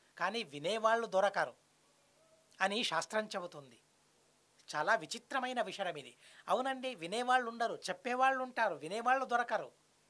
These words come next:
మీరున్నారు, వింటూ ఉన్నారు మహాభారతాన్ని కనుక చెబుతూ ఉన్నాను. నా సాధన ఎలా సంపన్నమవుతుంది లేదంటే? తెలుసుకున్నవారు చెప్పాలి, అదొక సాధన. వినేవారు లేదంటే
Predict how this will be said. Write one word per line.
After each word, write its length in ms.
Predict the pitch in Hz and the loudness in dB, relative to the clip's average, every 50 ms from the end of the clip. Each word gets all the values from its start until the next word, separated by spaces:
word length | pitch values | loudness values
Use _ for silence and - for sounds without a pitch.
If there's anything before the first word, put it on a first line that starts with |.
| _ _ _ _ _ _ _ _ _ - - _ _ 170 | _ _ _ _ _ _ _ _ _ -20 -20 _ _ -6
మీరున్నారు, 640 | 185 202 202 208 208 233 254 262 233 175 139 135 151 | -4 -4 -4 -4 0 2 2 2 2 2 -2 -6 -8
వింటూ 320 | 165 185 190 - 247 247 | -8 -8 -8 -6 -4 -4
ఉన్నారు 360 | 247 254 247 254 254 247 226 | -2 -2 4 4 6 6 6
మహాభారతాన్ని 760 | 185 190 175 202 233 175 202 233 233 233 - 240 233 226 220 196 | 4 2 4 4 4 4 4 2 2 2 0 0 0 0 0 -2
కనుక 300 | 214 226 226 247 - 254 | -2 -2 -2 -4 -4 -4
చెబుతూ 300 | 226 240 233 - 240 226 | -6 -6 -8 -8 -6 -6
ఉన్నాను. 440 | 226 220 220 214 190 165 143 117 - _ _ - - - - _ | -6 -2 0 0 0 -2 -4 -10 -14 _ _ -20 -20 -20 -20 _
నా 160 | 165 190 214 214 | 2 4 4 4
సాధన 600 | - 196 190 220 247 - - 262 247 185 147 - 156 | 6 6 6 6 6 6 6 6 6 4 2 2 0
ఎలా 220 | 175 202 226 262 | 2 4 4 4
సంపన్నమవుతుంది 920 | 254 - 247 240 - 247 240 233 240 233 233 233 226 - 233 233 233 233 | 4 4 -2 -2 -2 -2 0 2 0 0 0 -4 -6 -8 -10 -8 -6 -4
లేదంటే? 540 | 214 226 233 220 233 226 226 269 262 277 294 - _ _ _ _ _ _ _ _ _ _ _ _ _ _ _ | -4 -4 -2 -2 -2 -4 -2 -4 -4 -4 -6 -10 _ _ _ _ _ _ _ _ _ _ _ _ _ _ _
తెలుసుకున్నవారు 760 | 208 220 254 262 - - - 277 262 262 254 240 247 254 277 277 - 226 | 0 2 2 0 -2 -4 -4 0 4 4 6 8 8 6 6 4 2 0
చెప్పాలి, 520 | 214 - - - 220 220 220 220 233 233 - _ _ _ _ _ | -2 -2 2 2 2 2 2 0 -4 -8 -14 _ _ _ _ _
అదొక 260 | 180 185 220 226 269 233 | 2 2 4 4 2 0
సాధన. 580 | - 165 175 202 226 208 220 226 214 220 220 - _ _ _ _ _ _ _ _ _ _ | 0 2 2 2 4 2 2 0 0 -2 -4 -6 _ _ _ _ _ _ _ _ _ _
వినేవారు 640 | 196 170 214 226 269 294 302 294 285 285 285 294 285 | -6 -6 0 4 6 6 8 8 8 8 8 6 4
లేదంటే 720 | 254 233 240 247 240 247 247 247 - 226 185 180 208 | 2 2 2 4 4 4 4 4 0 -2 -2 -2 -2